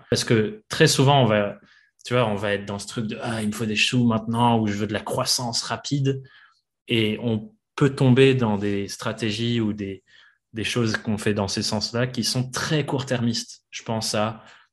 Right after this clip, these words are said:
tu vois, ces pratiques qu'on voit de plus en plus sur LinkedIn de la grosse prospection où on envoie cinquante mille messages, pas du tout, euh, pas du tout pensés sur mesure pour la personne en face et on fait juste bourriner sur les, sur les boîtes mail.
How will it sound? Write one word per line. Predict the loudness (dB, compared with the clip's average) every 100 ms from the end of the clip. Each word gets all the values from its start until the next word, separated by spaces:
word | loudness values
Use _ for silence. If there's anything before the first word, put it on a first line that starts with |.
| -10
tu | -6
vois, |
ces | -6 -6
pratiques | -6 -6 -6 -8
qu'on | -6
voit | -6
de | -4
plus | -4 -4
en |
plus | -4
sur | -4 -2
LinkedIn | 0 0 0 0
de | 0
la | -4
grosse | -4 -4 -4
prospection | -6 -6 -6 -6 -6 -2 -2
où | -2
on | -2
envoie | -2 -2 -2 0
cinquante | 0 -2 -4 -8 -4
mille | -2
messages, | -2 -4 -2 0 -2 -4 -10 -10
pas | -10
du | -10
tout, | -4 2 4
euh, | 4 2 -4 0
pas | 2
du | 2
tout | 0
pensés | 0 0 2 0
sur | 2 2
mesure | 2 2 -2
pour | -2
la | -2
personne | -2 -4 -4
en | -4
face | -4 -4 -4 -4
et | -8
on |
fait | -8 -8
juste | -6 -10 -8
bourriner | 0 4 4 4 2
sur | 0 -2
les, | -2 -4
sur | -6 -8
les | -4
boîtes | -4 0
mail. | 2 2 2